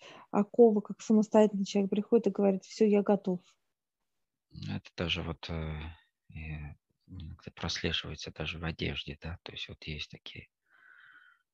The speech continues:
Speaker 2: э, некие украшения даже вот у женщин, да, когда, или у мужчин, да, как типа ошейников какие-то, да, или как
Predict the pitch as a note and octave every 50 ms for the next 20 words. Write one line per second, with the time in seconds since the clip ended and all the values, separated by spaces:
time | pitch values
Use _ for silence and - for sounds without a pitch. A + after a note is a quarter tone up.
0 | _ _ - - D2+ C#2+ C#2+ D2 D#2+ D2+ D2 C#2+ - - - - _ - - F2
1 | - - - G#2+ A2 G#2+ F#2+ E2+ D#2+ E2+ E2 D#2+ E2 F2 E2+ F2+ F2+ - - -
2 | E2 - E2+ E2 - - - - - E2 - F2+ - - - - - - C#2+ D2
3 | D2 E2+ F2 F2+ _ _ _ _ _ - - - - D#2 D#2 E2 E2 - - -
4 | - - G#2 G2 - G#2 - - - - - _ _ - - - - - D#2+ D#2
5 | - - E2 D#2 D2+ D2+ - - - - _ - D#2+ - - - - - - E2+
6 | - - F2 E2+ F2 E2 D#2+ E2+ F2 - - - F2